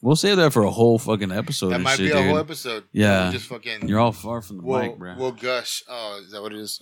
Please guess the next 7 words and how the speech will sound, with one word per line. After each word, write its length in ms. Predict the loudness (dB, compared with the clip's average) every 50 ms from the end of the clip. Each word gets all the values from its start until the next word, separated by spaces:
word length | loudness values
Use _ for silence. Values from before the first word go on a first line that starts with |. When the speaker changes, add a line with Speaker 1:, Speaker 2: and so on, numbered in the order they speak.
| -16
Speaker 2:
Okay, 180 | -20 -20 -20 -20 -20 -20 _
sorry. 260 | -20 -20 -20 _ _ _ _ _ _ _ _ _ _ _ _ _ _ _ -4
Speaker 1:
I 60 | 0
can 120 | 2 4 6
hear 140 | 8 8
your 120 | 8 8 6
beard. 600 | 4 -2 -2 0 2 4 4 4 2 2 -2